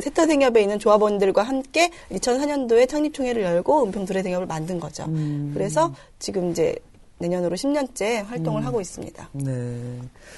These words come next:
Speaker 2: 대부분 이게 이제 생협이라는 게 생활협동조합이 참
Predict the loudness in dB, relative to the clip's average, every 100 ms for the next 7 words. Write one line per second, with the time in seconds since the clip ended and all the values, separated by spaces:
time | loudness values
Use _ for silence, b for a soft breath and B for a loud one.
0 | B B B 2 4 2 4 4 4 0
1 | -4 -2 0 4 4 4 0 -8 -2 2
2 | 4 4 2 0 -2 -2 -2 -4 -8 -2
3 | 2 2 2 0 2 2 2 2 -4 -6
4 | -6 -8